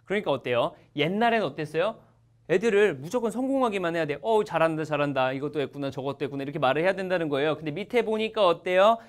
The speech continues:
결론은 뭐다? 네, 결론은 사실은 실패가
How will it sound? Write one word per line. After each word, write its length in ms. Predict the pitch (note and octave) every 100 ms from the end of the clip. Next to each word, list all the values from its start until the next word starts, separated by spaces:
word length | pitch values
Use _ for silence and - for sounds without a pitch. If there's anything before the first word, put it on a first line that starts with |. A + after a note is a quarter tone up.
| - -
결론은 440 | D#3 F3+ A3 A3
뭐다? 360 | D#3 D#3+ A3+ - - _
네, 100 | F3
결론은 460 | - F#3+ A#3 G#3+ E3+
사실은 640 | - B3+ - A3+ B3+ D#3+ - _
실패가 760 | - C4 - G3+ D#3 F#3 G#3+